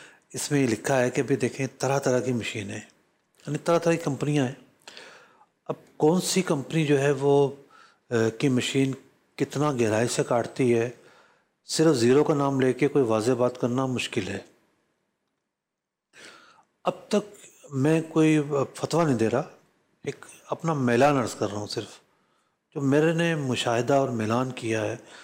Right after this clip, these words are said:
میلان اس طرح کے مشاہدے کی وجہ سے کہ زیرو کی مشین کسی حد تک حلق جیسا کام کرتی ہے۔ اگر آپ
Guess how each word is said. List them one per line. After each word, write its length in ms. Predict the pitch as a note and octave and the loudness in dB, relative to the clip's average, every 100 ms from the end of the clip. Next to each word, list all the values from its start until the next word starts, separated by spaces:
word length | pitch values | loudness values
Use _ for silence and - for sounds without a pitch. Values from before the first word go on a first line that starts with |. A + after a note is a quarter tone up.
| - _ | -20 _
میلان 320 | A#2 A#2 C3+ | -2 0 0
اس 120 | C3+ | -2
طرح 160 | - B2+ | -2 -2
کے 100 | A#2+ | -2
مشاہدے 460 | A#2+ A2 A#2+ A2 A#2+ | -2 -2 0 0 0
کی 100 | A#2+ | 0
وجہ 260 | G#2+ G#2+ | 0 0
سے 220 | G2+ C3 C3+ - _ - - - - _ _ _ | 0 -4 -6 -14 _ -20 -20 -20 -20 _ _ _
کہ 120 | F#3 | -2
زیرو 320 | C3 C#3+ F#3 | 2 4 2
کی 120 | F3+ | 2
مشین 560 | F3+ D#3+ - F3 F3+ F3 - _ _ _ _ _ - | -2 -2 -2 -2 -2 -6 -12 _ _ _ _ _ -4
کسی 280 | E3+ G3+ | 0 2
حد 200 | D#3+ - | 0 -2
تک 220 | - E3+ - | -4 -4 0
حلق 200 | D3 E3 | 2 2
جیسا 240 | C3 - C#3 | 2 0 -2
کام 280 | B2+ B2+ A#2+ | -2 -4 -4
کرتی 440 | G2+ - A#2+ F#2 | -6 -4 -6 -4
ہے۔ 140 | G2+ - _ _ _ _ _ _ _ _ _ _ _ - - _ - | -10 -14 _ _ _ _ _ _ _ _ _ _ _ -20 -20 _ -4
اگر 140 | A2+ | 0
آپ 160 | B2 | 0